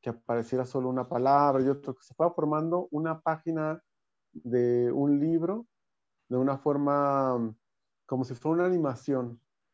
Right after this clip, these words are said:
eh, como una animación que se pudo haber hecho hace trescientos, doscientos años, perdón, o sea, hace cien años. Una animación de mover la página o escribir con una máquina de escribir y luego otra vez y otra vez y otra vez.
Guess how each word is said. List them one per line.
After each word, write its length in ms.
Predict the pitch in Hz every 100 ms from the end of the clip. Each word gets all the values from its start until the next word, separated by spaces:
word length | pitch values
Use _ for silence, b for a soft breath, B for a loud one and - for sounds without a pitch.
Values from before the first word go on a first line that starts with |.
| _ _ _ _ - _
eh, 520 | - 123 117 117 113 113
como 200 | - 131
una 100 | 143
animación 380 | 156 143 143 135
que 80 | 139
se 60 |
pudo 200 | 139 135
haber 180 | 135 135
hecho 220 | 135 -
hace 520 | 135 - _ 143 135 113 _
trescientos, 440 | - 117 131 127 117
doscientos 480 | 127 117 143 131 127
años, 280 | 123 120 117
perdón, 360 | 120 113 113 120
o 140 | 117
sea, 220 | 104 - 123
hace 140 | 127
cien 260 | 127 135 127
años. 400 | 117 117 110 _ _ _ _ _ _ _ 135
Una 200 | 131 139
animación 1160 | 147 135 123 147 139 143 143 143 143 139 139 - -
de 140 | 139
mover 400 | 139 127 131 131
la 180 | 139 135
página 460 | 156 147 156 143 131
o 60 |
escribir 360 | 120 - 127 120
con 120 | 135
una 180 | 135 135
máquina 340 | 139 131 139
de 60 | 131
escribir 560 | 117 127 131 131 180 170
y 60 |
luego 440 | 120 120 123 123 - -
otra 320 | 120 120 123
vez 280 | 151 165 135
y 40 |
otra 220 | 120 120
vez 160 | 123 123
y 40 |
otra 160 | 127
vez. 120 | 135